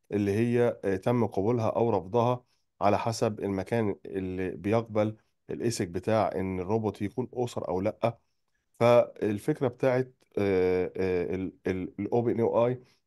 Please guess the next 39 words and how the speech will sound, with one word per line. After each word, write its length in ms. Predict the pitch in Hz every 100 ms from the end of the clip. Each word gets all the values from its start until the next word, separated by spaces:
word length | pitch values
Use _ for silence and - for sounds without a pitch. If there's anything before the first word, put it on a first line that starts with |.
| _
في 140 | 101
عمل 440 | 92 117 110 90 85
شات 200 | 110 104
جي 120 | 107
بي 100 | 104
تي 280 | 123 127 127 _ _ -
إن 80 | 101
هي 160 | 123 127
جمعت 400 | 117 131 135 127
أربعة 240 | 104 123
وخمسين 440 | 123 101 - 127
تريليون 420 | 117 104 98 117 117
مي-، 420 | 101 101 117 - _ _ _ -
تريليون 280 | 98 113
جيجا 200 | 117 113
بايت 420 | 104 117 131 131 - _
في، 220 | - 117 107
من 180 | 120
المعلومات 460 | 113 98 87 101 113
اللي 120 | 101
على 80 | 92
الإنترنت، 540 | 98 98 101 123 139 _ _ _ _
اللي 100 | 95
هي 40 | 110
الأوبن 340 | 104 110 113
أكسس 340 | 117 113 110 98
المتاحة. 580 | 92 92 117 117 131 - _ _ _
المهندسين 520 | 107 107 107 101 - 147
اشتغلوا 380 | 135 143 131
على 140 | 104 98
لوغاريتمة 400 | 98 117 131 104
معينة، 500 | 90 92 120 135 139 _ _ _ _ _ 104
آه، 460 | 101 95 92 90
أو 120 | 98 101
لو-، 220 | 101 -
مجموعة 380 | 104 101 120 120
من 120 | 107
اللوغاريتمات 640 | 98 92 90 107 120 120 -
الم-، 260 | 101 95